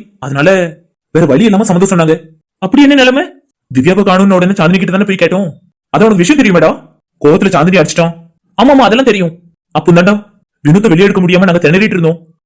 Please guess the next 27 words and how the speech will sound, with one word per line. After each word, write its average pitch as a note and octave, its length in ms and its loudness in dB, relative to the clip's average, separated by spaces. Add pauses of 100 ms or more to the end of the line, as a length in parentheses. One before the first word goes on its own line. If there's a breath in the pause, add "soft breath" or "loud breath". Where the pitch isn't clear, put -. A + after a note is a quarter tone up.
(140)
போது D#3 160 2
அதுக்கு D#3+ 200 0
போலீஸ் - 220 0
வேற E3+ 140 4
ரொம்ப E3+ 140 2
அடிச்சிட்டான். E3 280 -4 (420)
அதான் D#3 180 -2
வக்கீல் F#3+ 220 -2
கிட்ட F3 160 -4
போய் F3+ 140 2 (540)
வினோத்தை F#3 280 0
ஜாமீன்ல G3 260 2
எடுக்கிறதுக்காக F3 460 -2
கேட்க F3 140 -2
போயிருந்திருக்காங்க. D#3+ 460 -2 (460)
அப்போ C#3+ 220 -6
வக்கீல் G3+ 260 0
இந்த F3+ 140 0
கேஸை E3+ 180 0
வாங்க F3+ 140 0
மாட்டேன்னு F#3 220 -2
சொல்லிட்டாங்க. D3+ 300 -2 (480)
அப்போ C3 140 -4
அந்த D3 120 0
வக்கீல் G#3+ 220 0
தான் A3 80 -2
சொல்லியிருக்காங்க, F#3+ 360 0